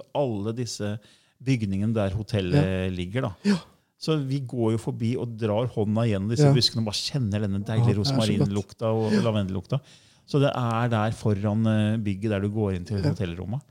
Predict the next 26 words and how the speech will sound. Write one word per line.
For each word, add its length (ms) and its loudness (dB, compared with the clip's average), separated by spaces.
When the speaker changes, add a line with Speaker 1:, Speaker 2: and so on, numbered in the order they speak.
Speaker 2:
Ja. 140 -2
Speaker 1:
Ja, 80 -4
det 220 -4
var, 160 -6
eh, 340 -4
da 480 -8
skal 100 0
jeg 60 0
plante 260 2
den 120 4
når 100 4
jeg 40 0
kommer 220 4
hjem. 340 8
Speaker 2:
Eh, 40 8
fordi 340 8
at 180 6
da 100 8
legger 420 6
du 80 0
fra 260 0
deg 140 2
det 100 6
negative. 540 0
Speaker 1:
Ja, 180 0
ja. 100 -2